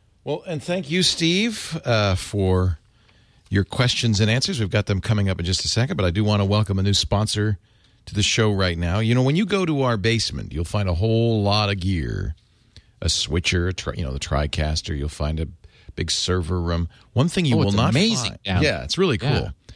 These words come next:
Speaker 1: One thing you will not find in our basement is a P B X box. You know those. The, I mean, that's really, if you started a business,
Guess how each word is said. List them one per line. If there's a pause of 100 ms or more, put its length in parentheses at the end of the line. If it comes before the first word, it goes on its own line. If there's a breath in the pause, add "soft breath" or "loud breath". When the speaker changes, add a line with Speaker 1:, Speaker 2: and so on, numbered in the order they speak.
(180 loud breath)
Speaker 1:
One
thing
you
will
not
find
in
our
basement
is
a
P
B
X
box. (420 soft breath)
You
know
those. (560 loud breath)
The,
I
mean,
that's
really, (200)
if
you
started
a
business,